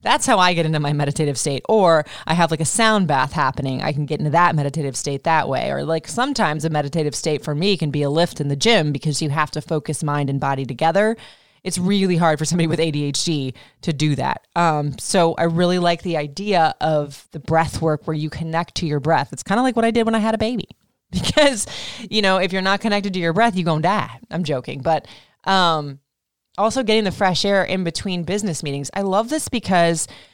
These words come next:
grounding things always work for me because it takes the attention away from whatever is giving my anxiety. So, like, a lot of people, when they go do grounding, they'll, like, take off their shoes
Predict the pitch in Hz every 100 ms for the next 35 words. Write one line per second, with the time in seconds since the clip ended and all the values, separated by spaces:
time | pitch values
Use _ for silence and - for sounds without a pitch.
0 | _ _ _ _ _ - 208 233 285 294
1 | 247 226 208 190 190 175 160 175 - 190
2 | 175 170 165 156 147 - 180 175 - -
3 | _ _ 175 156 - 180 165 175 170 156
4 | 160 151 147 147 143 151 160 165 156 151
5 | 151 147 139 139 135 131 127 - 143 139
6 | - 160 160 220 262 190 165 185 175 175
7 | 151 165 180 160 165 156 160 147 139 139
8 | - 143 135 175 185